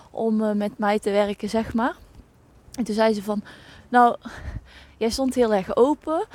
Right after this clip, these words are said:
maar jij gaf me ook heel erg de ruimte, zeg maar, om te groeien. Jij gaf me heel erg de ruimte om te ontwikkelen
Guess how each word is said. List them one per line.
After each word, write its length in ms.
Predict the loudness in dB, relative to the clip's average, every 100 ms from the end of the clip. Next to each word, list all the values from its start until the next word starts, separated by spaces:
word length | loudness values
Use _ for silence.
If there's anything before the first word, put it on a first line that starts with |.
| -20 -20 -6
maar 360 | 0 0 0
jij 180 | -2 0
gaf 200 | 0 -2
me 80 | 0
ook 160 | 0 0
heel 240 | 2 4
erg 140 | 2
de 120 | 0 -2
ruimte, 420 | 2 0 0 -4
zeg 260 | -6 -6
maar, 300 | -4 -4 -4 -6
om 300 | -4 -2 -2 -6 -20 -20 -4
te 140 | -2
groeien. 380 | 2 4 6 4
Jij 140 | 2
gaf 180 | 0 -2
me 60 | 0
heel 120 | 0
erg 120 | 0
de 100 | 0
ruimte 380 | 0 0 -2 -4
om 220 | -2 -4 -6 -20 -14
te 100 | -2
ontwikkelen 720 | -2 0 -2 0 0 2 0